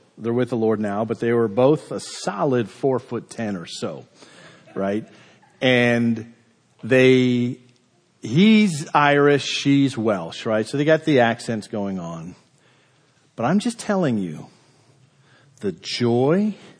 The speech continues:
that was on their countenance was the most beautiful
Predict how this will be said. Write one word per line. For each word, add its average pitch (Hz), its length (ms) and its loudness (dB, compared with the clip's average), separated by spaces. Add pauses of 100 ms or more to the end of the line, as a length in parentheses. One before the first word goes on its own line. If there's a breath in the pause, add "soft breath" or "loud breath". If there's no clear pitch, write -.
(600 soft breath)
that 117 240 -4
was 107 380 -6 (340)
on 139 320 -2
their 139 220 -2
countenance 98 880 -12 (1500)
was 113 220 -6
the 117 120 -4
most 107 360 -4
beautiful 143 840 -4